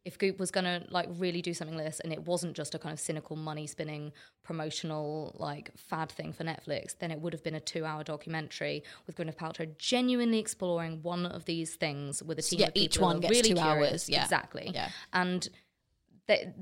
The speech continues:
Speaker 1: she's not an actual authority. That's why they didn't give her that.
Speaker 2: Mm.
Speaker 1: Um,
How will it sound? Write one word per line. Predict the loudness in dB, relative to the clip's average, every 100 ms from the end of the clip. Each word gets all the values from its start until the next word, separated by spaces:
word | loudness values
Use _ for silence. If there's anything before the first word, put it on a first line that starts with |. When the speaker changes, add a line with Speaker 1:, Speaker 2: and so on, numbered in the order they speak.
| -10 -2
Speaker 1:
she's | 0 4
not | 6 6 6
an |
actual | 2 0 -4
authority. | -2 -2 -2 -4
That's | -6 -4
why | -2 -2
they | -2
didn't | -4 -6
give | -6 -4
her |
that. | -4 -4 -6 _ _ -8
Speaker 2:
Mm. | -4 0
Speaker 1:
Um, | 2 2 0